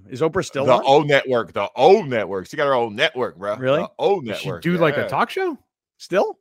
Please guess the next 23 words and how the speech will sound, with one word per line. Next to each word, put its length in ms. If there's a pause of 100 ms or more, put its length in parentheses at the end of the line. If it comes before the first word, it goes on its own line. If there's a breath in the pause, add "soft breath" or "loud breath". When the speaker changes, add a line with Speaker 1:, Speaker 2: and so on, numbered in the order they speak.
(580)
Speaker 2:
I 120
don't. 220
It's, 180
it's 140
more 140
like 180
an 60
interview, 480
like, 140
more 120
like 140
sit 240
downs. 520
She 140
don't. 140
Speaker 1:
Really? 200
Speaker 2:
She 100
Speaker 3:
Okay. 20
Speaker 2:
don't 140
do, 100
like, 160
Speaker 3:
Like 100
Speaker 2:
a 20